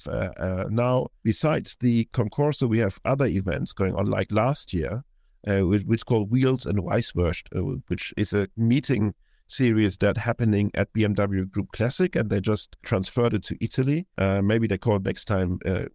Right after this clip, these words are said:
Wheels and Spaghetti or something like this. I'm not sure. That would be the, uh, the equivalent to it. Um, but there's all t-, kind of clubs are invited there. Aston Martin clubs, uh, if, uh, uh,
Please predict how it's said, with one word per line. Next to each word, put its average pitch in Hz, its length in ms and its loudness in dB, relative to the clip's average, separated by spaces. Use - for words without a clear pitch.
Wheels 104 420 2
and - 140 -2
Spaghetti - 500 -2
or - 40 -4
something 107 180 0
like 110 100 2
this. 117 140 -2
I'm 95 120 0
not - 140 -2
sure. 104 240 0
That 131 160 2
would 139 140 2
be 120 100 4
the, 98 380 2
uh, 92 280 2
the 98 240 -2
equivalent 85 480 0
to - 180 0
it. - 120 -10
Um, 117 300 2
but 143 200 0
there's 156 320 2
all 175 220 2
t-, - 180 -2
kind 160 240 2
of 139 120 -2
clubs - 280 -2
are 131 120 2
invited 123 420 0
there. 85 200 -2
Aston 101 340 0
Martin - 300 -2
clubs, - 420 -6
uh, 50 260 -2
if, - 100 -10
uh, - 300 -2
uh, - 240 -4